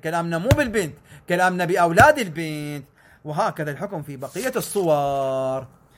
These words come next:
بعد هاي النقطة الأخيرة حتى ندخل في أحكام الحبوة، زين، اللي هي من متممات الطبقة الأولى، أحكام الحبوة،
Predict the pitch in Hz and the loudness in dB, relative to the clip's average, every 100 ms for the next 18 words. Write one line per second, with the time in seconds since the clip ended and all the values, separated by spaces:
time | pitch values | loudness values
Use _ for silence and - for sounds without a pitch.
0 | - - 156 208 190 208 214 202 190 202 | -20 -10 -4 -2 0 0 0 -2 0 0
1 | 180 202 208 175 175 190 185 185 170 180 | 0 2 2 2 0 -2 -4 -4 -2 -2
2 | 139 - 175 170 151 165 143 151 185 - | -2 0 0 0 2 0 2 0 0 -2
3 | _ _ _ - _ 127 139 180 208 - | _ _ _ -20 _ -8 -4 -4 -4 -10
4 | 151 151 165 175 160 156 151 156 147 147 | -6 -2 2 2 2 -2 -2 -2 -4 -2
5 | 175 175 170 135 151 143 147 139 139 147 | 0 0 -2 -2 -2 0 -2 -4 0 0
6 | 196 214 - - 170 135 - - - _ | 0 -2 -14 -20 -20 -20 -20 -20 -20 _
7 | _ _ - 151 147 156 151 139 139 139 | _ _ -8 -6 0 0 0 -4 -6 -2
8 | 214 | -2